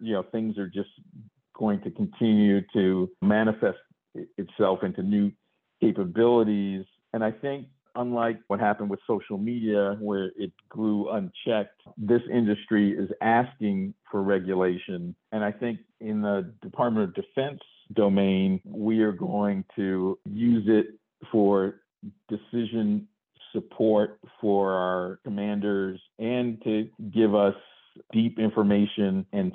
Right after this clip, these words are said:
situational awareness based on the wealth of data that our platforms collect. And so in, in our area, in Trusted A I and autonomy, we are standing up A I hubs that are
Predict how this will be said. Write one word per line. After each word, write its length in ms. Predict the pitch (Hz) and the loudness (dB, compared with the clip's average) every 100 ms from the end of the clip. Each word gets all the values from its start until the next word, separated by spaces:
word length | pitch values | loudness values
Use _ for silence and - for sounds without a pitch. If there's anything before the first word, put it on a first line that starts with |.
| - | -4
situational 640 | 107 - 104 95 - 98 90 | -4 0 2 2 2 0 2
awareness 540 | 98 104 104 92 90 _ - | 4 4 2 0 -4 _ -2
based 260 | 101 101 - | 0 0 0
on 100 | 95 | 0
the 80 | 92 | 0
wealth 360 | 90 101 101 95 | 2 2 2 -2
of 180 | 87 87 | -6 -4
data 440 | 98 101 95 87 87 92 | -2 0 0 -2 -6 -8
that 180 | 92 90 | -2 0
our 440 | 92 90 92 90 - - | 0 0 0 -4 -10 -8
platforms 720 | 107 107 - 95 90 87 85 _ _ | -8 -8 -10 -8 -8 -10 -14 _ _
collect. 420 | - 95 87 - _ | -2 0 0 -4 _
And 160 | - 90 - | -12 -8 0
so 480 | 98 90 87 92 - - | 4 4 4 0 -6 -8
in, 320 | 98 92 90 - | -6 -4 -6 -8
in 140 | 98 95 | -6 0
our 240 | 98 101 | 0 0
area, 560 | 95 98 95 92 90 87 | 0 0 0 2 0 -2
in 160 | 90 - | -6 -10
Trusted 340 | 101 92 - 90 | -8 -6 -4 -2
A 140 | 90 | 0
I 200 | 90 90 | 2 0
and 140 | 90 87 | -2 -6
autonomy, 640 | - 92 92 92 90 87 | -10 -10 -8 -8 -10 -10
we 260 | 95 90 90 _ _ _ _ 95 | -10 -10 -10 _ _ _ _ -12
are 100 | 92 - | -12 -6
standing 440 | 104 95 90 90 | -4 -2 -2 -2
up 300 | 90 87 - _ _ - - 95 87 - - | -2 -2 -6 _ _ -20 -16 -12 -12 -6 2
A 160 | 98 | 4
I 180 | 92 87 - | 4 0 -2
hubs 460 | 120 104 90 98 - _ 104 | 0 2 0 -4 -14 _ -4
that 180 | 95 | -2
are 240 | 92 85 | -2 -6